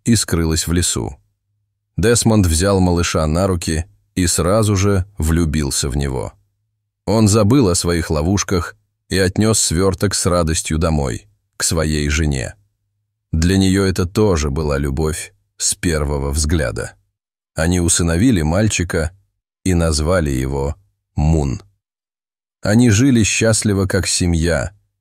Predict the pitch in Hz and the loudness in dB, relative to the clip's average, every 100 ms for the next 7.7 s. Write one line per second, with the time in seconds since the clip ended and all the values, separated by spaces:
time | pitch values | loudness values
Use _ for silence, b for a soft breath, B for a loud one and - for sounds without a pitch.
0 | _ _ - 92 92 90 90 107 98 82 | _ _ 0 0 2 2 2 2 2 0
1 | 82 82 101 95 87 - 90 82 80 85 | 0 0 0 0 0 -2 -2 0 0 2
2 | 90 80 78 67 - _ _ - 92 87 | 2 0 -2 -4 -10 _ _ -8 -4 -2
3 | 90 90 98 85 90 80 - 107 - - | 0 0 0 0 0 -2 0 -2 -2 -2
4 | 107 113 98 90 85 92 - 92 82 90 | 0 0 0 -2 0 0 0 0 0 0
5 | - 80 80 87 87 - _ _ _ - | 0 -4 -2 -2 -2 -6 _ _ _ -8
6 | 78 90 76 78 80 - 78 73 73 69 | -4 -2 0 -2 -2 -2 -4 -4 -4 -4
7 | 69 71 71 85 - 52 | -4 -4 -4 -4 -4 -6